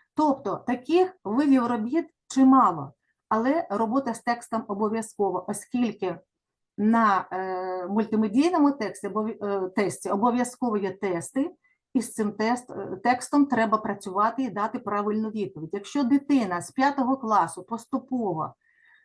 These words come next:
буде налаштовуватися і набувати цей навичок, е, роботи з текстом, їй буде легше працювати в старших класах.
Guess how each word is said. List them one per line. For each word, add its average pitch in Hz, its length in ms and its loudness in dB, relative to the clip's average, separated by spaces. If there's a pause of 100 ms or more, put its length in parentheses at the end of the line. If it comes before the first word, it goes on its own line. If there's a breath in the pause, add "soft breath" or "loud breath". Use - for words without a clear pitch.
(100)
буде 196 560 2 (400)
налаштовуватися 214 1300 0
і 214 80 -4
набувати 233 640 4
цей 208 300 -6
навичок, 202 600 0 (440 soft breath)
е, 190 220 -2
роботи 220 480 2
з - 80 -10
текстом, 294 540 -2 (280)
їй 254 180 2
буде 233 280 2
легше 262 380 -4
працювати 214 640 -2
в 226 60 -8
старших 196 440 -4
класах. - 420 -8